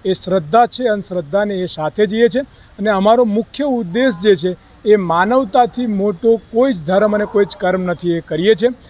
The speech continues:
એની સાથે સાથે જે લોકમાન્ય તિલકે મહારાષ્ટ્રમાં આઝાદી માટે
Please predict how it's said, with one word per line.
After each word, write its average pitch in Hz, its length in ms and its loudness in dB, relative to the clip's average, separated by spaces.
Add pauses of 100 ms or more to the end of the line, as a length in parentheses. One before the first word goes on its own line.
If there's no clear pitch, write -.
(160)
એની 220 200 0
સાથે 247 340 2
સાથે 226 380 2
જે 233 100 0
લોકમાન્ય 240 680 2
તિલકે 233 440 0
મહારાષ્ટ્રમાં 214 840 2
આઝાદી 202 400 2
માટે 196 460 0